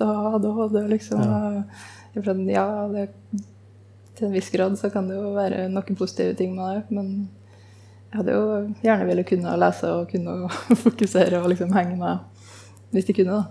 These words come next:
Speaker 2: Mm. Ja. Ja, fordi at du nevnte det med medisiner, og det er nok kanskje litt sånn i dag også, at, at man får fort et tilbud om medisiner hvis man får diagnosen.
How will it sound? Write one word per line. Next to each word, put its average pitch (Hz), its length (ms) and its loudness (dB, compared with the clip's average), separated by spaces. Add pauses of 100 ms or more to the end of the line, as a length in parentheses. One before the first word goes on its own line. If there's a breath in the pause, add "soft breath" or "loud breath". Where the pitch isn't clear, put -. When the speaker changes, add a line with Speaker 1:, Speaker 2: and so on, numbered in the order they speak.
(160)
Speaker 2:
Mm. 160 260 4 (1160 loud breath)
Ja. 180 140 10 (500)
Ja, 170 160 10
fordi 160 240 8
at 151 160 0 (480)
du 143 80 4
nevnte 147 320 6
det 113 160 8
med 120 160 4
medisiner, 110 560 0
og 113 80 -2
det - 160 6
er 107 240 4
nok 95 140 -4 (100)
kanskje 120 400 0
litt 107 240 0
sånn 120 320 2
i 135 80 4
dag 113 320 4
også, 135 400 6
at, 180 140 2 (260)
at - 40 -16 (200)
man 123 300 6 (580 loud breath)
får 127 400 4
fort - 240 2
et - 80 -4
tilbud 113 380 2
om 113 100 2
medisiner 110 640 4 (960 loud breath)
hvis 123 260 4
man 113 140 4
får 107 300 0
diagnosen. 127 480 2